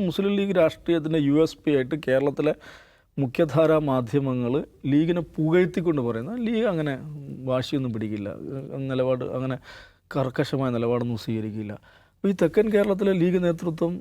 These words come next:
അവർക്ക് അതിൽ ഉറച്ചു നിൽക്കണമെങ്കിൽ എന്ത് വേണം? സംസ്ഥാന നേതൃത്വത്തിൻ്റെ പിന്തുണ വേണം. സംസ്ഥാന നേതൃത്വം ആ നിലക്കുള്ളൊരു പുഷ് യു ഡി എഫ് നേതൃത്വത്തിലുണ്ടാവണം. അതുണ്ടാവുന്നില്ല, അതൊരു കാലത്തും ഉണ്ടാവില്ല. ഇവന്മാരിങ്ങനെ കുറച്ച് ബൈറ്റൊക്കെ നൽകി, ഏഹ്,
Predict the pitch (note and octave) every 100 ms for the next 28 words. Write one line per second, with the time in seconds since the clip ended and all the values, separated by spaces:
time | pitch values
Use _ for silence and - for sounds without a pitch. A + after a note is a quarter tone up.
0 | - C3+ D3 E3+ D#3+ - F#3+ E3 D3+ E3
1 | F3 F3 - C3+ C#3 D3 F3+ E3+ E3 E3
2 | D#3 C#3+ D3+ C#3+ C3 D3 - _ _ _
3 | _ _ _ _ - A#2+ - D#3+ E3+ D#3
4 | D#3 D3+ D3+ C3+ C3 C#3 C3 G#2 A2 E3
5 | - C#3 C#3 G3 G#3+ A3 F#3+ - F#3+ F#3+
6 | D#3+ F3 D#3+ D#3+ D#3 D3+ C#3 C3 - F3+
7 | D#3+ F3 F#3 F#3+ F#3+ G3+ G#3+ A3 F3 C3
8 | A#2 G#2+ A2+ - D#3 F#3 F3 F3+ F3+ D#3
9 | C3+ D3+ _ _ _ _ _ C#3 E3 F3
10 | F#3 F3+ F#3 F3 D#3 C#3 B2+ D3+ F#3 A#3+
11 | A3 G#3+ G#3+ - - - _ _ _ -
12 | F3 F#3 F3+ E3+ F#3 F3+ F3 E3+ F3+ -
13 | - F3+ D#3+ D#3